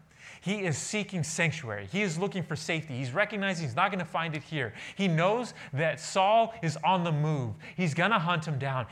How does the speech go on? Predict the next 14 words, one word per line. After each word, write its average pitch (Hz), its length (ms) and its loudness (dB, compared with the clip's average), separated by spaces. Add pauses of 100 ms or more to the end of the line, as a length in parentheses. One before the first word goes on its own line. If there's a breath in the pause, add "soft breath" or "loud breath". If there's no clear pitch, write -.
It's 156 160 -2
only 214 240 4
a 185 80 4
matter 165 280 6
of 120 140 0
days 135 300 2
before 127 300 -4
he 117 60 -2
catches 123 400 -4
up. 110 200 -8 (160 loud breath)
And 180 100 0
he's 156 80 2
sitting 226 300 2
there. 110 180 -2